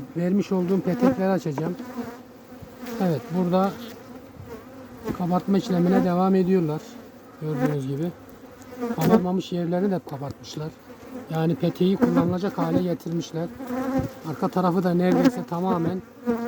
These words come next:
kabarmış. Bu arım güzel çalışıyor arkadaşlar. Gerçekten de güzel çalışıyor. Şimdi ben burada bakmam gereken yavru.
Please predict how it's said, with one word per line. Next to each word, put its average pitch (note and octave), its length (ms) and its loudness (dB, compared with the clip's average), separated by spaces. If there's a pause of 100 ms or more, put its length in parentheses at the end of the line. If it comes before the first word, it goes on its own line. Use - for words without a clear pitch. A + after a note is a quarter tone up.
kabarmış. D#3+ 480 0 (1080)
Bu G3+ 80 0
arım G#3+ 280 4
güzel A#3 260 6
çalışıyor D#3+ 420 0
arkadaşlar. E3+ 500 0 (1300)
Gerçekten E3 480 0
de - 40 2 (100)
güzel D#3 220 -2
çalışıyor. D3 440 -10 (2000)
Şimdi G#3 200 0
ben G#3+ 180 2 (180)
burada G#3+ 380 2 (480)
bakmam G#3 380 0
gereken G3 460 0 (1200)
yavru. F#3 460 4